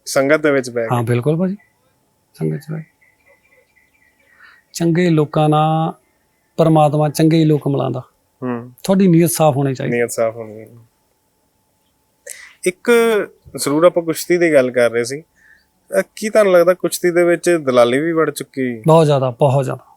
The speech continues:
Speaker 2: ਅੰਤਾਂ ਦੀ। ਮੇਰੀ ਕਮੇਟੀਆਂ ਵਾਲਿਆਂ ਨੂੰ ਮਿਹਨਤ ਆ, ਸਿੱਧਾ ਪਹਿਲਵਾਨ ਦੇ ਘਰ ਪੁੱਜੋ, ਕਾਹੇ, ਚਾਹੇ ਕੋਈ ਛੋਟਾ ਆ, ਚਾਹੇ ਬੜਾ, ਉਹਦੇ ਘਰ ਪੁੱਜੋ, ਪਹਿਲਵਾਨ ਨਾਲ ਖੁਦ ਡੀਲ ਕਰੋ, ਵਿੱਚ ਵਿਚੋਲਾ ਨਾ ਪਾਓ।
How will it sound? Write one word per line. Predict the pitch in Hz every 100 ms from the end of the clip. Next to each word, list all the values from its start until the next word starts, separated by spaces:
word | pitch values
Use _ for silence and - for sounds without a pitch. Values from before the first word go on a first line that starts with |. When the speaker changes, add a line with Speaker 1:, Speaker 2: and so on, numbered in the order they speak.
| _ _ _ _ 156
Speaker 2:
ਅੰਤਾਂ | 160 139 165
ਦੀ। | 143 - _ _ _ _ _ _ _ _ _ _ _ _ _ _ _ _ _ _ _ _ _ _ _ _ _ _ _ _ _ -
ਮੇਰੀ | 156 175 190
ਕਮੇਟੀਆਂ | 185 175 165 165 170
ਵਾਲਿਆਂ | 165 160
ਨੂੰ | 160
ਮਿਹਨਤ | 151 156 151
ਆ, | 147 135 - _ _
ਸਿੱਧਾ | - - 190 214 202
ਪਹਿਲਵਾਨ | - 190 180 160
ਦੇ | 151
ਘਰ | 151 170
ਪੁੱਜੋ, | 135 127 127 - - - - - 180
ਕਾਹੇ, | 175 170
ਚਾਹੇ | 180 175 170
ਕੋਈ | 170
ਛੋਟਾ | 156 165 165 180 175
ਆ, |
ਚਾਹੇ | 170 165 160
ਬੜਾ, | 151 156
ਉਹਦੇ | 160 170
ਘਰ | 175
ਪੁੱਜੋ, | 143 127 120 - _ _ _ _ - _ _
ਪਹਿਲਵਾਨ | 170 175 165 156
ਨਾਲ | 156
ਖੁਦ | 165 165
ਡੀਲ | 160 147
ਕਰੋ, | 147 135 - _ 156
ਵਿੱਚ | 160 170
ਵਿਚੋਲਾ | 151 151 151 147 143
ਨਾ | 135
ਪਾਓ। | 127 120